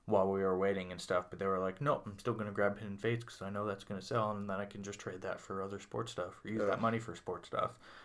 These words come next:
Speaker 1: And it's just like, damn, you should actually, like, give it to the people that wanna have it in their collection or be able to actually open it up. Uh,
Speaker 2: Yeah.
Speaker 1: so that was kinda ridiculous. But also, so they had N B A Hoops Premium Stock,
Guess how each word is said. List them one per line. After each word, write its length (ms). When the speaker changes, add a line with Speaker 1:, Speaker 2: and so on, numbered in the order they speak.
Speaker 1:
And 100
it's 100
just 180
like, 300
damn, 320
you 80
should 140
actually, 340
like, 160
give 120
it 80
to 80
the 60
people 300
that 180
wanna 200
have 220
it 140
in 140
their 120
collection 800
or 460
be 120
able 180
to 40
actually 540
open 420
it 180
up. 360
Uh, 180
Speaker 2:
Yeah. 280
Speaker 1:
so 140
that 60
was 120
kinda 220
ridiculous. 540
But 180
also, 500
so 340
they 180
had 720
N 160
B 100
A 200
Hoops 380
Premium 440
Stock, 520